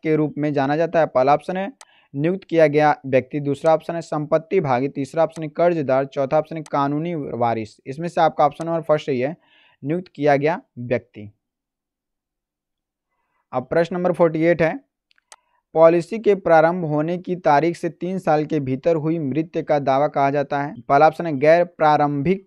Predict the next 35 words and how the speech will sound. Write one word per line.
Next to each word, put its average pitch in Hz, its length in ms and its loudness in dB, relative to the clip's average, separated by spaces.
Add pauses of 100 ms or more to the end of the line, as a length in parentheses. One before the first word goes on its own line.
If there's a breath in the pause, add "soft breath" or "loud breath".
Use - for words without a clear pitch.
(160)
मौत 135 300 -2
का 165 120 2
दावा, 156 280 4
दूसरा 147 340 0
ऑप्शन 156 200 -4
है 156 60 -4 (100)
बहुत 143 380 0 (240)
जल्दी 135 340 0
मौत 151 240 -2
का 151 100 -2
दावा, 151 220 6
तीसरा 151 360 -4
ऑप्शन 151 140 -4
है 156 120 -4
प्रारंभिक 139 680 -2
मृत्यु 123 540 -4
का 156 100 0
दावा, 147 200 2
चौथा 139 280 -2
ऑप्शन 156 180 -10
है 139 60 -6
मौत 131 240 -2
का 120 100 -6
दावा। 104 220 -8 (340 soft breath)
इसमें 160 280 -6
से 180 120 -4
आपका 147 320 2
ऑप्शन 170 220 -2
नंबर 175 200 -4
फ़ोर 160 200 -2
सही 160 160 -4
है, 165 100 -2
मौत 135 260 -2
का 117 120 -4
दावा। 101 320 -6